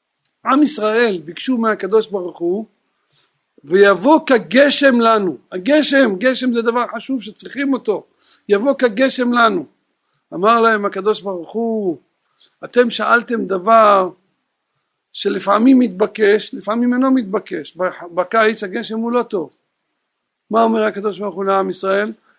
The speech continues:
"אהיה חתל לישראל." טל, טל, הוא כל השנה צריכים אותו. הוא חיים לעולם. עכשיו, אומרת הגמרא שם, דבר מעניין, אומרת הגמרא על אליהו הנביא, שכשבא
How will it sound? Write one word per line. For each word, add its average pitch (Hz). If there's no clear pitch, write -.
"אהיה 220
חתל 254
לישראל." 214
טל, 254
טל, 254
הוא 220
כל 285
השנה 240
צריכים 220
אותו. 190
הוא 185
חיים 269
לעולם. 190
עכשיו, 202
אומרת 233
הגמרא 208
שם, 180
דבר 180
מעניין, 180
אומרת 202
הגמרא 202
על 190
אליהו 190
הנביא, 165
שכשבא 165